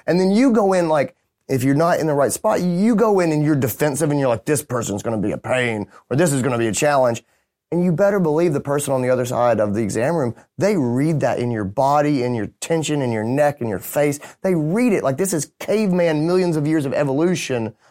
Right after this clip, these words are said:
of reading the stranger who just came into your area and what are their intentions.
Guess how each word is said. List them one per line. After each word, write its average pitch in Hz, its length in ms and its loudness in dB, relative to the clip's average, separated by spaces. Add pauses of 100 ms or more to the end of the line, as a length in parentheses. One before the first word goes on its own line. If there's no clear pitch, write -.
(100)
of 135 160 0
reading 170 640 2
the 139 80 -2
stranger 147 640 -2
who 127 100 -2
just 120 240 -4
came 123 300 -4
into 120 160 -2
your 113 140 -2
area 131 580 -2 (240)
and 131 160 0
what 156 100 4
are 156 80 2
their 127 180 0
intentions. 113 600 -4